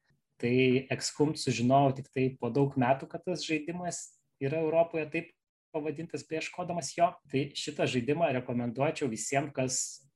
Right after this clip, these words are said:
mėgsta pirmo asmens šaudyklės, bet tuo pačiu mėgsta ir loginius tokius truputėlį Metroidvania žaidimus.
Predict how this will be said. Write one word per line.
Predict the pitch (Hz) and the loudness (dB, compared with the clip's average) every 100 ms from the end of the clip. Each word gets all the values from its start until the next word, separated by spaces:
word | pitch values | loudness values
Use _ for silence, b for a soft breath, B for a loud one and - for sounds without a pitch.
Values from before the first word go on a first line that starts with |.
| _ 120 | _ -4
mėgsta | 123 139 - 123 | 0 0 -2 -8
pirmo | - 135 139 | -4 -4 -2
asmens | 117 131 135 139 - | -2 -2 -2 -2 -2
šaudyklės, | 110 120 165 226 208 - _ _ _ 120 | -4 -4 -4 -4 -6 -10 _ _ _ -10
bet | - | -4
tuo | 143 | -2
pačiu | 139 - | -2 -4
mėgsta | 123 127 135 - | 0 0 -2 -6
ir | 123 | -4
loginius | 127 143 120 113 110 - | 0 0 0 -4 -6 -12
tokius | 113 117 - | -10 -10 -10
truputėlį | - 117 113 123 127 117 | -14 -12 -10 -6 -4 -4
Metroidvania | 117 - 117 110 139 135 110 | -6 -4 -8 -2 -2 0 -2
žaidimus. | 104 107 110 117 113 | -6 -8 -4 -4 -4